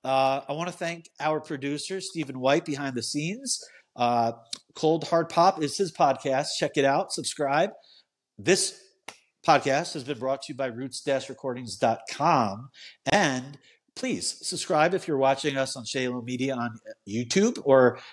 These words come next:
follow us wherever you get your podcasts, Spotify, uh, Apple, Google, wherever. We're on all platforms. Bill, this was the first episode of twenty twenty-four, number twenty overall.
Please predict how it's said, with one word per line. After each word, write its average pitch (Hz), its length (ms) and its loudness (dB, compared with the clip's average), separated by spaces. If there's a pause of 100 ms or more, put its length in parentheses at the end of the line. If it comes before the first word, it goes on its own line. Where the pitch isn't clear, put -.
(200)
follow 190 260 8
us 135 260 2
wherever 160 240 0
you 160 120 0
get 147 100 -4
your 139 100 -4
podcasts, - 600 0
Spotify, 139 580 0 (760)
uh, 110 400 -2
Apple, 127 420 0 (260)
Google, 123 460 -2
wherever. 123 380 0
We're 127 200 2
on 135 180 2
all 165 180 4
platforms. 123 640 -2 (300)
Bill, 165 160 6
this 180 200 2
was 175 120 -6
the 165 80 -6
first 165 280 -2
episode 165 400 -2
of 131 100 -8
twenty 147 220 -6
twenty-four, 147 460 2
number 120 140 0
twenty 147 360 0
overall. 131 800 6